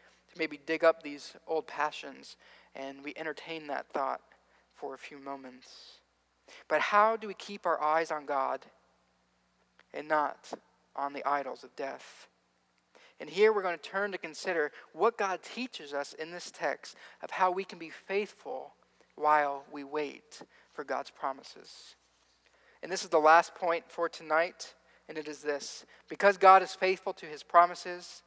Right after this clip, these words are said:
we must learn to be faithful between the promise and its fulfillment. We must learn to be faithful between the promise and its fulfillment.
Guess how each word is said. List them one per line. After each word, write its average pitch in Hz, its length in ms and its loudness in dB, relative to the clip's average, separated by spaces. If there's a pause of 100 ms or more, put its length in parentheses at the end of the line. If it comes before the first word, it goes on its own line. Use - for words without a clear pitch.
(380)
we 160 80 -14
must 165 220 -2
learn 170 440 -2
to - 120 -16
be 160 80 -12
faithful 151 720 -6 (280)
between 170 380 -12
the 156 80 -6
promise 175 720 0 (720)
and 156 160 -6
its 147 160 -6
fulfillment. - 760 -12 (960)
We 156 80 -12
must 160 200 -4
learn 160 380 2
to 185 100 -18
be 165 120 -12
faithful 180 580 -4
between 160 320 -14
the 139 60 -6
promise 151 840 -2 (1160)
and 143 120 -10
its 139 200 -10
fulfillment. 131 720 -14